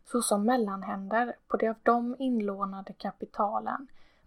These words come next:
förtjänar dubbelt eller cirka fem procent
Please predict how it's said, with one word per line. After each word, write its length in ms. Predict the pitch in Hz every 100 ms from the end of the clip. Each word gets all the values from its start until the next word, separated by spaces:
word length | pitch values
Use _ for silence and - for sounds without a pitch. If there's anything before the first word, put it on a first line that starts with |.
| -
förtjänar 360 | 220 226 202 190
dubbelt 720 | 196 269 214 - 254 247 -
eller 180 | 240 233
cirka 500 | - 277 233 - 196 -
fem 260 | 262 220 196
procent 720 | - 214 - 233 247 220 -